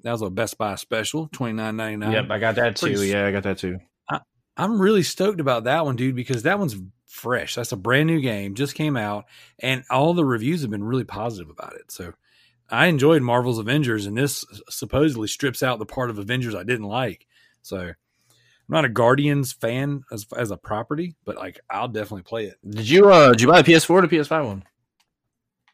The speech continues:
Speaker 1: I bought the P S five version.
Speaker 2: I want, do you get the P S four one with that?
Speaker 1: I mean, not if you buy it physical.
Speaker 2: Oh, it's only the other way around, right?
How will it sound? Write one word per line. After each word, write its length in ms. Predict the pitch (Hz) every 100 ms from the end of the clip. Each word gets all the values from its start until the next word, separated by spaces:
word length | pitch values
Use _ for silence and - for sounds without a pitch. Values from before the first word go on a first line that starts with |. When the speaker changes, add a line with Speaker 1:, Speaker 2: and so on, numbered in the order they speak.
| -
Speaker 1:
I 20 |
bought 120 | 147
the 100 | 135
P 60 | 131
S 100 | 120
five 220 | 104 95
version. 260 | 90 90 95 _
Speaker 2:
I 60 | -
want, 260 | 131 - 101
do 80 |
you 80 | 123
get 160 | 139 151
the 60 |
P 120 | 135 147
S 80 |
four 200 | 135 135
one 120 | 175 202
with 120 | 214
that? 240 | 254 202 _ _ _ _ _ _ _ _ _ - - _ _ _ _ -
Speaker 1:
I 140 | 131
mean, 160 | 147 151
not 160 | 165
if 40 | 151
you 60 |
buy 160 | 127 117
it 100 | -
physical. 400 | 113 104 98 98 _ _ _ _ _ _ _ _ -
Speaker 2:
Oh, 240 | 117 120
it's 80 | 113
only 260 | 135 135 127
the 80 | 127
other 100 | 123
way 120 | 117
around, 300 | 110 131 95
right? 260 | 95 101